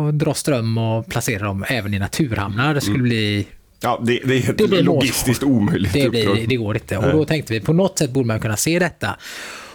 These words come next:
Speaker 1: Och då började vi rota efter, i det här med, med satellitövervakning och se om, kunde man se detta från satelliter. Och, eh, och, eh, med,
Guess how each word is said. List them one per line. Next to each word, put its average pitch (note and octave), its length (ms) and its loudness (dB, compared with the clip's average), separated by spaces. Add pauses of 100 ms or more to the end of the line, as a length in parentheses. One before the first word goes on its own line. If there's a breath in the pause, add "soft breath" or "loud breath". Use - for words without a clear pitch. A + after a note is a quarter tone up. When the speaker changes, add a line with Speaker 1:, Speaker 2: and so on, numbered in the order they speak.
Speaker 1:
Och D3 100 2
då D3 60 4
började F3 180 4
vi D#3+ 200 6
rota E3 440 0
efter, E3+ 540 0
i F#3 280 2
det E3+ 100 2
här D3 160 0
med, A#2 440 0
med A2+ 240 0
satellitövervakning G#2+ 1800 0
och D#3+ 80 2
se B2+ 200 -2
om, G#2 200 -4
kunde D3 180 2
man C#3 80 2
se G3 320 2
detta A#2 300 -2
från - 100 -10
satelliter. - 540 -6 (1200 loud breath)
Och, C#3+ 420 -2
eh, C#3+ 580 2
och, C3+ 380 -2
eh, B2+ 340 2
med, B2+ 520 0